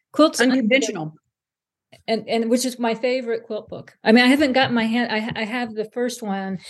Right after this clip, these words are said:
Speaker 1: and I've actually thought about shelling out for the second one 'cause I'd like to see the updates, but it's, it's an amazing book. Um, yeah, that's all very cool. And, you know, and I write for Quilt Folk now. Um, and I, which is just, uh, so fun for me,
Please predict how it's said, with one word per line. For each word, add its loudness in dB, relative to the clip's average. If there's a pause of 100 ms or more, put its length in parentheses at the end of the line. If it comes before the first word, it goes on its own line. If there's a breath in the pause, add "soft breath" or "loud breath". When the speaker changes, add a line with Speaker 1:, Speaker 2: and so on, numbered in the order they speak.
(140 loud breath)
Speaker 1:
and 4
I've 4
actually 2
thought 0
about -2
shelling 0
out -6
for -12
the -6
second 0
one -4
'cause -6
I'd -4
like -4
to -6
see -8
the -8
updates, -8
but -2
it's, -4
it's -4
an 0
amazing -2
book. 2 (460 loud breath)
Um, 2 (1160)
yeah, 4
that's -4
all -6
very 0
cool. 4
And, 6
you 8
know, 6
and 4
I 0
write -2
for -8
Quilt -8
Folk -6
now. -10 (340)
Um, -2 (180)
and 0
I, -2
which -4
is -4
just, -2
uh, 0
so 2
fun -6
for -10
me, -12